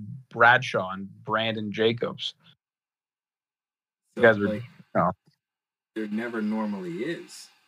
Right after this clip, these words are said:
Speaker 1: There's never a great running back.
Speaker 2: The, the last, the last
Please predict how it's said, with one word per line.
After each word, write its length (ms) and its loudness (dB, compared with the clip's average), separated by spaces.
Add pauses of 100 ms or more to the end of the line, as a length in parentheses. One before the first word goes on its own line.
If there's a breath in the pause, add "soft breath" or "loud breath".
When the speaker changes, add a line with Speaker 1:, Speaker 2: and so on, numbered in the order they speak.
(840)
Speaker 1:
There's 200 4
never 300 6
a 80 2
great 180 6
running 340 0
back. 280 -4 (1600)
Speaker 2:
The, 340 -20
the 60 -16
last, 320 -14 (280)
the 80 -16
last 280 -12